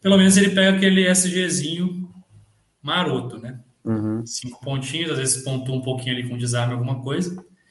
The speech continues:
Speaker 1: E o risco é realmente o São Paulo levar gol e ele entrar.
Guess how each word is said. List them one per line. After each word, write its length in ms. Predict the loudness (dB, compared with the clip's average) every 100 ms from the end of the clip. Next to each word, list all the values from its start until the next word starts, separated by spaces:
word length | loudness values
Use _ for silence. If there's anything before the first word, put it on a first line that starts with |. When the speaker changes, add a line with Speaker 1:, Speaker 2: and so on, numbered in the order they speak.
| _ -20 _ _
Speaker 1:
E 480 | 2 6 6 4 -2
o 160 | 2 4
risco 420 | 6 6 4 4
é 60 | 2
realmente 320 | 4 4 4
o 40 |
São 180 | 2 2
Paulo 240 | 2 2 2
levar 380 | 2 2 2
gol 340 | 2 0 2 2
e 60 | 2
ele 100 | 4
entrar. 720 | 4 4 2 -2 -8 -18